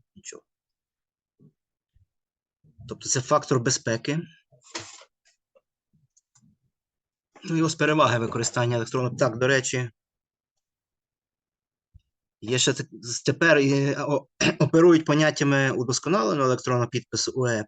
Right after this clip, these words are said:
і кваліфікованого електронного підпису. Різниця між ними полягає в тому, що кваліфікований електронний підпис — це, скажімо, підпис такої найвищого ступеня безпеки, найвищого ступеня конфіденційності, він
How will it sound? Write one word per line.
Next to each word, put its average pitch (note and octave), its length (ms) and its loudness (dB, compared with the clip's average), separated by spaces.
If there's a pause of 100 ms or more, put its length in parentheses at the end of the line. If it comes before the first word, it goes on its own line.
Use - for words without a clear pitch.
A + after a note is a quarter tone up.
(140)
і B2 220 -6
кваліфікованого C3 720 0
електронного G#2+ 500 -4
підпису. - 520 -16 (1040)
Різниця A#2+ 340 -6
між B2 160 -4
ними C3 160 -2
полягає B2+ 280 0
в B2 40 -14
тому, C3 220 -2
що A#2+ 520 -2
кваліфікований C3 600 -4
електронний A#2+ 360 -4
підпис — - 380 -10
це, A2+ 500 -4
скажімо, A2 420 -10
підпис - 380 -10
такої G#2 280 -10
найвищого A#2+ 600 -2
ступеня A#2 460 -6
безпеки, A2 580 -8 (1200)
найвищого A#2+ 460 -2
ступеня B2+ 360 -6
конфіденційності, B2 880 -6
він C3 640 -6